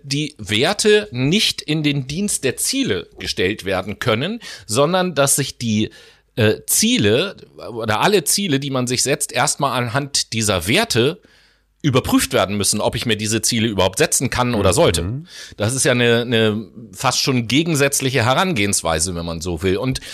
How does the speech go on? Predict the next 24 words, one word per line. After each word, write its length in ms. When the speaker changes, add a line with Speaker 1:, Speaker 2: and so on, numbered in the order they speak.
Speaker 1:
ähm, 320
die 220
Frage 320
ist, 360
warum 560
hat 280
man 120
sich 140
damit 300
überhaupt 340
beschäftigt? 640
Also 160
es 140
gibt, 280
äh, 100
eine 120
Menge 240
Studien, 560
beispielshaft, 800
äh, 480
sei 240
hier 160
erwähnt, 640
eine 480